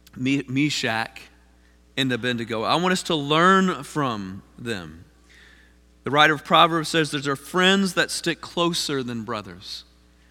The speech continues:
And, and I believe in a unique way, if we actually see this story, it's not gonna help you just click close to friends, other people. It'll actually help you get close to God. God is omnipresent,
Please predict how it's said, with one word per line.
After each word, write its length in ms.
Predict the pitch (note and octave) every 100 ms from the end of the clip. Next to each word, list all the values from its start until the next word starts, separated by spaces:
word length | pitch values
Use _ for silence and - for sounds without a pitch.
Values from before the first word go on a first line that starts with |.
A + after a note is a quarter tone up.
| _ _ _ _ _ -
And, 160 | D3+
and 140 | D#3 D#3+
I 160 | D#3+
believe 320 | G#3 G#3+ F#3+ E3
in 60 |
a 40 | D#3
unique 460 | D3+ D#3 F#3 G3
way, 140 | F3+ D3+
if 60 |
we 120 | D3+
actually 240 | E3 - D#3
see 340 | - - F#3
this 220 | F#3 F#3+
story, 340 | - F#3 F#3+ G3
it's 140 | E3+
not 100 | E3
gonna 140 | F3 F3+
help 220 | E3 D#3+
you 80 | D3
just 200 | C#3 -
click 300 | D3+ C#3+ -
close 320 | D#3+ D3+ -
to 300 | - C3+ A#2+
friends, 440 | - - D#3+ C3+
other 200 | B2+ B2
people. 320 | G#2+ C#3 B2+ B2
It'll 160 | A#2+
actually 220 | B2+ -
help 180 | C#3 B2+
you 40 | B2+
get 160 | B2
close 300 | - B2+ A#2+
to 100 | -
God. 520 | G2 A2 A2+ E2+ -
God 180 | A2+ C#3
is 100 | D3+
omnipresent, 880 | - C#3+ D#3+ C#3 - C#3 D#3 F#3 -